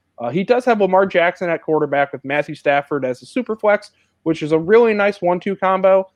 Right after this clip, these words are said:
but it's not an insanely good one-two combo. It's just very nice. Uh, he's got Jonathan Taylor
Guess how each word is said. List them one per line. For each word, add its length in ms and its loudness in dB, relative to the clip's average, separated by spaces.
but 80 0
it's 120 -6
not 360 0
an 120 -2
insanely 600 -4
good 280 0
one-two 360 -4
combo. 400 -4
It's 160 -10
just 280 -12
very 360 -6
nice. 420 -4
Uh, 260 0
he's 180 -6
got 240 2
Jonathan 400 0
Taylor 420 2